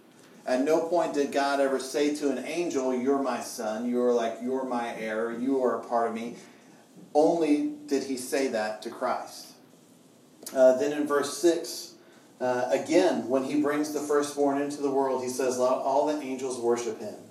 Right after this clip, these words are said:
Uh, we see many instances of this, uh, in Luke chapter two, verse thirteen and fourteen. Uh, it says this, "And suddenly there was with, uh, the angel a multitude of the heavenly host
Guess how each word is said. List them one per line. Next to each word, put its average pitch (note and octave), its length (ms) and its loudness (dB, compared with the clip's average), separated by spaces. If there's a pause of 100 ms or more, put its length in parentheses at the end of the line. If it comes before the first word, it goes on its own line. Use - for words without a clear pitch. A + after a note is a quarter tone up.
(600)
Uh, C3 140 0
we C#3+ 180 0
see D#3+ 640 -2
many D3 400 -2
instances D3 540 -4
of B2+ 100 0
this, B2+ 320 -2
uh, B2 260 -2
in C3 180 -2
Luke E3 260 2
chapter C3 360 -6
two, D#3 240 -4
verse B2+ 240 -4
thirteen C#3 300 -4
and B2+ 120 -4
fourteen. C3+ 580 -6 (540)
Uh, B2 320 -4
it B2 120 -8
says C3+ 380 0
this, C#3+ 320 -2
"And B2+ 160 -4
suddenly E3+ 480 0
there C#3+ 300 2
was C3+ 300 0
with, D3+ 320 -4 (280)
uh, A2 200 -4
the A#2+ 260 -4
angel C#3 380 -4
a A2+ 120 -2
multitude A#2+ 680 0
of A#2 140 -8
the B2 80 -8
heavenly D3 380 -6
host A#2 400 -6